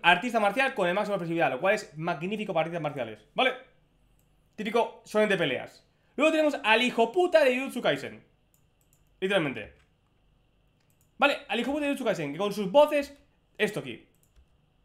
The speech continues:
Puede poner al Jujutsu Kaisen, ¿no? O puede poner también a la, eh, la de zombie de Suka, que literalmente es la Shinigami, que tiene el mismo poder.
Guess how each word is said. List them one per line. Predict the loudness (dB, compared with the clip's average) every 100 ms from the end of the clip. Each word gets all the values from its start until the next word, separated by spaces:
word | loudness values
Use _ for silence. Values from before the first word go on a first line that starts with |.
| _ _ _ _ _ _ _ _
Puede | -2
poner | 2 4 6
al | 4
Jujutsu | 0 -2
Kaisen, | 2 2 2 0
¿no? | 0 -2 -12 _ _ _
O | 4
puede | 6 6
poner | 6 2 2
también | 2 4
a |
la, | 6 8 6 6 6 6 4
eh, | 0 0 0 0 0 -2 -4 -8 -10 -14 _ _ _ _ _ _ _ _ _ -20 -20 _
la | 0 2
de | 4 2 0
zombie | 0 0
de | -2
Suka, | -2 2 2 0 -8 _ _ -14 -6
que | -2
literalmente | 0 0 2
es |
la | 0
Shinigami, | 0 2 4 4 2
que | -2
tiene | 0
el | 0
mismo | 2
poder. | 4 4 2 -6